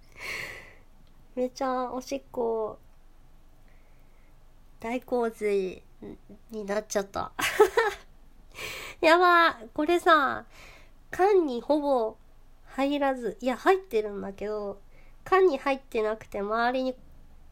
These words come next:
こぼれたおしっこの量が尋常じゃない。これ、やばいぞ。タオル持ってこないと拭ききれないかも。<laughs> うーん。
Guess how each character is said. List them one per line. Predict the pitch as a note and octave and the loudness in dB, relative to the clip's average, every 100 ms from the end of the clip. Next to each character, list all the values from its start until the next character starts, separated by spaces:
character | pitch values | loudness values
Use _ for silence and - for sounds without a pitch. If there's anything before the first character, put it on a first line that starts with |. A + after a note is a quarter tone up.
| - - - - - | -20 -20 -20 -20 -20
こ | - B3+ | -6 -2
ぼ | C4 | 0
れ | C4 | 0
た | B3+ G#3 G3+ F3+ F3+ F#3 - - | -2 -2 0 -2 -6 -10 -16 -12
お | |
し | G3 A#3+ | -10 -10
っ | - | -10
こ | - | -6
の | G#3 | -4
量 | G3+ F#3+ | -2 -2
が | F#3 F#3 | -2 -6
尋 | G3 G#3+ | -6 -4
常 | G#3 G3+ | -2 -2
じ | G3 | -2
ゃ | F3+ | -2
な | F3 | -4
い。 | E3 - | -6 -10
こ | G3+ | -8
れ、 | G3 G3 - - - - - - | -6 -6 -6 -12 -20 -20 -16 -10
や | B3 | -4
ば | B3+ - | -2 -2
い | |
ぞ。 | F#3+ - - - - - - | -8 -16 -20 -20 -20 -20 -6
タ | C#4+ D4+ | 0 0
オ | |
ル | C4 G#3+ | 0 -6
持 | G3 | -10
っ | G3 - - | -12 -20 -12
て | G#3 | -12
こ | - A3 | -10 -10
な | G#3+ | -8
い | G3 | -10
と | G3 | -10
拭 | G3 - | -12 -18
き | - | -18
き | - A#3+ | -10 -8
れ | A#3 | -8
な | A3+ G3+ | -10 -12
い | |
か | G3 | -10
も。 | F#3 F#3+ G3 - - - - - - | -10 -10 -14 -20 -20 -20 -20 -14 -10
<laughs> | - - - A4+ - - - - - - - - - - - - - D4+ | -10 -2 2 2 0 -12 -14 -20 -20 -20 -20 -16 -14 -14 -16 -20 -12 -4
う | |
ー | D#4 E4 E4 E4 D#4+ D4+ D#4 D#4 D#4 D#4 D#4 D4+ D4 C#4+ | -2 0 -2 -2 -2 -2 -2 -2 -2 -2 -2 -2 -2 -4
ん。 | C4 | -8